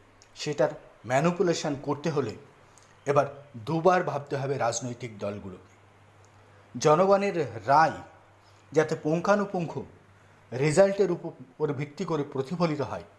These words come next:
সেটা নির্দিষ্ট করতে হবে নির্বাচন কমিশনকে।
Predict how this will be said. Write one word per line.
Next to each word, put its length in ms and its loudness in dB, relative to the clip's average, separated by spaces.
সেটা 300 0
নির্দিষ্ট 460 -4
করতে 300 -4
হবে 180 -2
নির্বাচন 500 -2
কমিশনকে। 640 -8